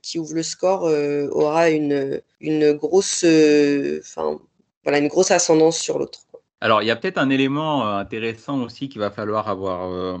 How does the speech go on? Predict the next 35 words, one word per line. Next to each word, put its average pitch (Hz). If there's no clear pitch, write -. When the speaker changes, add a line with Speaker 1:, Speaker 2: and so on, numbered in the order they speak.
Speaker 2:
euh, 95
en 95
tête. 180
Euh, 98
ça 110
sera 160
un 143
match, 143
euh, 101
Serie 123
A 160
contre 101
Première 110
Ligue, 147
parce 101
que 101
quand 107
on 104
compare, 117
euh, 90
les 101
deux 117
onze 123
types, 160
euh, 98
en 92
tout 101
cas 120
qui 113
vont 98
probablement 104
s'affronter, 113
euh, 92
dimanche 101
prochain, 160